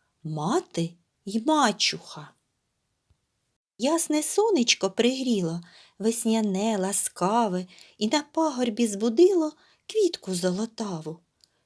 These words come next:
Квітка та, немов курчатко, жовта та пухнаста, мружить жовті оченятка на сонечка брата. Подобаються вам ці квіточки? Що ви відчуваєте,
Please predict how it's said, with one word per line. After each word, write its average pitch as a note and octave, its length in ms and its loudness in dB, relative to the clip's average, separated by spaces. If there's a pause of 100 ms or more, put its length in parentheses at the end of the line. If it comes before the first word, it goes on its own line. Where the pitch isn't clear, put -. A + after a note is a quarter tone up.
Квітка B4+ 460 -2
та, F3 360 -4 (260)
немов A4+ 360 2
курчатко, F#3+ 840 0 (360)
жовта F#3+ 640 0 (140)
та E3+ 120 -4
пухнаста, D#4+ 840 2 (560)
мружить E4+ 600 8
жовті G#3+ 480 2
оченятка G3+ 840 0 (340)
на A#3 160 2
сонечка D4+ 760 2 (120)
брата. A3+ 640 2 (720)
Подобаються F4 680 6
вам G#3 180 0
ці G3+ 180 -2
квіточки? F3+ 720 -4 (680)
Що - 360 6
ви A3+ 140 4
відчуваєте, F#3 960 2